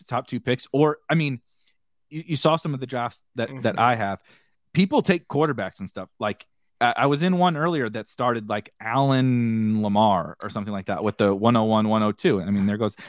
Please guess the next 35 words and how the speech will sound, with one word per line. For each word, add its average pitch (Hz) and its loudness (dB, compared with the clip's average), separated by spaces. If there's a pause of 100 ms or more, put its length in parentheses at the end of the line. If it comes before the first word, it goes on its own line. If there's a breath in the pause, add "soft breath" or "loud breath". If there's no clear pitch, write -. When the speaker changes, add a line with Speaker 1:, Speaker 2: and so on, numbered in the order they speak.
Speaker 1:
not, 165 2
not 180 -6
again, 156 -6
not, 131 -8
not 127 -10
that 117 -10
people 117 -2
shouldn't 117 -2
take 107 -4
Allen 107 4
one 104 4
oh 104 4
three, 107 -4
whatever, 107 0 (200 loud breath)
if - -10
you 107 -2
prefer 131 0
that. 98 -6 (320 soft breath)
But, 151 4
like, 123 -4 (340)
Speaker 2:
Sure. 127 -6 (100)
Speaker 1:
it's 135 0
only 190 2
five. 156 -6
There's 156 -10
only 220 -8
five 151 -2
people 143 -8
in 113 -4
this. 101 -10
Only 156 -2
five 147 0
quarterbacks 110 -4
are 110 -4
gonna, 104 4